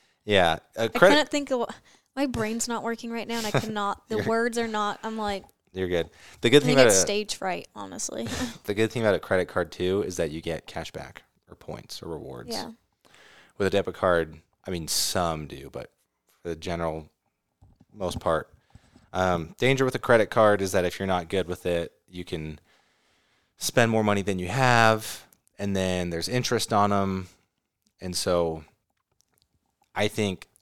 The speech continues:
Speaker 2: What's the card I always use?
Speaker 1: Um, just the
Speaker 2: The American
Speaker 1: Amex. Yeah, the
Speaker 2: Express,
Speaker 1: credit
Speaker 2: what?
Speaker 1: card.
Speaker 2: It's a credit card?
Speaker 1: So we, we, we don't even, well, we have a debit card.
Speaker 2: I don't really use it.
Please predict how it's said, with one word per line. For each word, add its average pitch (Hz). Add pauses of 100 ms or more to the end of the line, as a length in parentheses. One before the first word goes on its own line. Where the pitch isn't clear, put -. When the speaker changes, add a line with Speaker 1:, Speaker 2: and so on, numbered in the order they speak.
Speaker 2:
What's 247
the 285
card 262
I 220
always 208
use? 214 (1600)
Speaker 1:
Um, 82
just -
the 240
Speaker 2:
The 233
American 226
Speaker 1:
Amex. 220
Yeah, 220
the -
Speaker 2:
Express, 240
Speaker 1:
credit 226
Speaker 2:
what? -
Speaker 1:
card. - (160)
Speaker 2:
It's -
a -
credit 226
card? 240
Speaker 1:
So 92
we, 117 (680)
we, 85 (160)
we 95
don't 101
even, 78
well, 80
we 85
have 90
a 87
debit 80
card. 104 (480)
Speaker 2:
I 233
don't 220
really 220
use 196
it. -